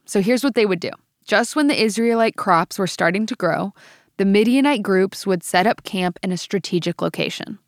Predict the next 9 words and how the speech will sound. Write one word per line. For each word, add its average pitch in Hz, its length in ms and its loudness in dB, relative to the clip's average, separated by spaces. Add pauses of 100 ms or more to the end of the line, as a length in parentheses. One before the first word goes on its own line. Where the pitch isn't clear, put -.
(120)
Then, 208 440 2 (600)
they'd 202 180 2
bring 196 240 0
terror 214 640 0
on 190 140 0
the 180 80 0
civilization's 185 840 0
growing 165 380 -4
crops, - 560 -4